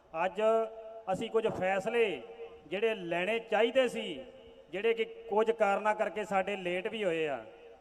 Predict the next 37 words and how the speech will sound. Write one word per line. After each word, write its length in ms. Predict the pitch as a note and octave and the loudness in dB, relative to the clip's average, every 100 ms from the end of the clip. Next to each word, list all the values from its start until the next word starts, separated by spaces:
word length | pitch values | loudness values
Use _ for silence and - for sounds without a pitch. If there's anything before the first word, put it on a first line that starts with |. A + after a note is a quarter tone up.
| - | -4
ਉਹਦੇ 240 | G#3 A#3 | 2 2
ਲਈ 140 | A3 G#3+ | 2 0
ਆਪਾਂ 220 | G3 G3+ | 0 0
ਪੰਥਕ 340 | - G#3+ A3 A3+ | 0 0 0 -2
ਇਕੱਤਰਤਾ 440 | A3+ G#3 G#3 G#3 | -2 -2 -2 -4
ਜਿਹੜੀ 220 | G3+ G3+ G#3 | -4 -6 -2
ਭਾਈ 280 | G#3+ F#3 F#3 | 0 0 0
ਅੰਮ੍ਰਿਤਪਾਲ 500 | F#3+ F#3+ F#3 F#3+ F#3 | -4 -4 2 4 4
ਸਿੰਘ 140 | F#3+ | 0
ਜੀ 120 | F#3+ | -4
ਖਾਲਸਾ 500 | F#3 D#3 E3+ E3+ F#3 | -4 2 2 2 0
ਜੀ 140 | F3+ F#3 | 0 -2
ਦੇ, 260 | F#3+ F#3 D3+ - - - - - | -2 -4 -6 -14 -20 -20 -14 -4
ਭਾਈ 180 | F3 G3 | -2 -2
ਸਰਬਜੀਤ 460 | F#3+ A3 A3+ G3+ | -2 0 0 -2
ਸਿੰਘ 160 | G3+ F#3+ | -6 -6
ਜੀ 120 | F#3+ | -6
ਖਾਲਸਾ 580 | F3+ E3+ E3+ F3 F#3+ E3+ | -2 2 2 4 2 4
ਜੋ 160 | D#3+ F3 | 2 0
ਐਮਪੀ 300 | F3 F3+ G3+ | 0 -4 -2
ਨੇ 100 | F#3+ | -2
ਫਰੀਦਕੋਟ 480 | E3+ E3 E3+ F3+ F#3 | -2 -4 0 0 2
ਤੋਂ 200 | F#3 F3+ | 0 0
ਸਾਡੇ 240 | E3+ E3 | 0 -2
ਵਿੱਚ 200 | F#3 F#3 | -2 -2
ਬਿਰਾਜਮਾਨ 520 | F#3 E3 D#3+ E3+ F#3+ | 0 2 2 0 -4
ਨੇ, 220 | F#3+ D#3 A#2+ - - - - - | -4 -6 -8 -14 -20 -20 -20 -8
ਉਹਨਾਂ 300 | E3+ G#3 G#3 | -4 0 0
ਦੇ 340 | G3+ G3+ E3+ D#3 - E3+ | 0 -2 -2 -4 -10 -4
ਨਿਰਦੇਸ਼ਾਂ 500 | F#3 F3+ F3 G3+ A3 | -4 -2 -4 -2 -2
ਤੇ 100 | A3+ | 0
ਜਿਹੜੀ 220 | G#3+ G#3+ | -4 -2
ਇਹ 80 | G#3 | -4
ਪੰਥਕ 280 | G#3 F#3+ G3 | -2 -2 -2
ਇਕੱਤਰਤਾ 460 | G3 F3+ F#3 F#3+ | 0 0 0 2
ਬੁਲਾਈ 280 | F#3 F3 E3+ | 2 2 2
ਗਈ। 340 | D#3 D#3 C3 | 0 -2 -2